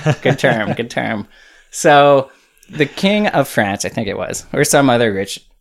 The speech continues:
Speaker 2: aristocrat, uh, hired s-, somebody who knew technology to build a hot air balloon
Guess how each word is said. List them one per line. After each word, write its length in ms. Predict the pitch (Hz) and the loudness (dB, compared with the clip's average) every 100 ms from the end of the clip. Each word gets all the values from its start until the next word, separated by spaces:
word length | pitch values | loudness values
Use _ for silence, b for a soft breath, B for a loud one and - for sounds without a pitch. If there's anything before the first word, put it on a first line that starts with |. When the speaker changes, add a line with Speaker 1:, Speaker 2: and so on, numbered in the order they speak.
| _ 110 | _ -8
Speaker 2:
aristocrat, 680 | 101 104 - - 85 92 _ b b b b _ | -6 -6 -10 -10 -10 -12 _ b b b b _
uh, 220 | - 104 98 | -8 -6 -4
hired 680 | - 127 131 127 123 120 _ _ _ _ _ _ _ | 0 2 2 2 -2 -4 _ _ _ _ _ _ _
s-, 200 | - - - - | -12 -6 -6 -6
somebody 500 | - 131 151 139 127 | 0 2 4 2 2
who 60 | 117 | 0
knew 160 | 113 | 0
technology 880 | 110 110 107 98 101 98 95 92 98 - | -2 -4 -4 -4 -2 -4 -8 -10 -12 -14
to 340 | - 101 98 95 | -8 -6 -6 -2
build 280 | 110 113 | 0 0
a 40 | 101 | 0
hot 180 | 107 98 | -2 -2
air 140 | 123 | -4
balloon 380 | 95 87 90 | -4 -10 -12